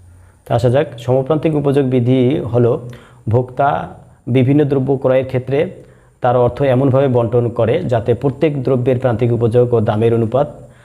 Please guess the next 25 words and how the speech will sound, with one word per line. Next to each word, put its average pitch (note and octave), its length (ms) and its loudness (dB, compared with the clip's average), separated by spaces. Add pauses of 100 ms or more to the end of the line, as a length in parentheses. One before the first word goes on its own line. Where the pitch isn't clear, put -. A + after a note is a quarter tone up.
(240)
এবং B2 520 0
অর্থের B2+ 280 -2
প্রান্তিক A#2+ 360 -2
উপযোগ A#2 380 0
পরস্পর G2+ 340 -2
সমান G#2+ 280 -2
হয়। F2 200 -4 (840)
এই C3+ 160 4
অবস্থায় A#2+ 340 0
ভোক্তা A2+ 280 -4
তৃপ্তি A2 300 -2
লাভ G2 180 -2
করবে। G#2+ 220 -4
আমরা B2 220 2
এখানে C#3+ 400 0
এক্স C3 260 -2
ও D3 340 0
ওয়াই C3 220 0
দুটি B2+ 220 0
দ্রব্যের A#2+ 340 2
ক্ষেত্রে A#2+ 280 -4
ভোক্তার A2+ 580 -4 (280)
ভারসাম্য A2+ 380 2
শর্ত - 280 -4
হবে, A#2+ 300 0